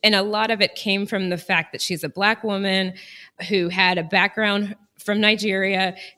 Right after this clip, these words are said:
came to the U S, is solving this problem from an angle that you wouldn't get with maybe a founder that you were pattern matching for,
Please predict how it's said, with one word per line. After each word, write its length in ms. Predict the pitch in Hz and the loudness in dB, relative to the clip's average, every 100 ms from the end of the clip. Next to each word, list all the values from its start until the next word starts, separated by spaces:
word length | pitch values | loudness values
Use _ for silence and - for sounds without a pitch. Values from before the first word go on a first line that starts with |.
| _ _ - | _ _ -4
came 300 | 214 202 220 | 0 2 2
to 120 | 247 | 0
the 100 | 247 | 0
U 180 | 233 196 | -2 -2
S, 400 | 175 175 - - - - _ _ - | -2 -4 -6 -14 -18 -20 _ _ -2
is 440 | 240 226 185 - - | 0 2 0 -4 -6
solving 500 | - - 196 220 254 | -6 -2 -2 0 0
this 180 | 208 - | -2 -4
problem 500 | - 170 175 220 254 | -6 -2 -2 0 0
from 160 | 240 185 | 0 -2
an 120 | 165 | -2
angle 420 | - 175 185 202 | 0 0 0 -2
that 180 | 190 - | -4 -6
you 160 | 185 175 | -8 -8
wouldn't 400 | 170 202 151 165 | -6 -6 -6 -6
get 360 | 185 185 160 - - _ _ | 0 0 -2 -8 -20 _ _
with 260 | 185 185 _ _ _ _ _ _ _ - | -6 -6 _ _ _ _ _ _ _ -6
maybe 280 | 170 202 | 0 2
a 40 | 202 | 4
founder 360 | 208 202 214 | 4 2 2
that 120 | - - | 0 2
you 80 | |
were 80 | 240 | 0
pattern 400 | 247 269 359 190 | 0 -2 -2 0
matching 380 | 160 160 190 151 | 0 -2 -4 -6
for, 400 | - 156 135 | -8 -8 -6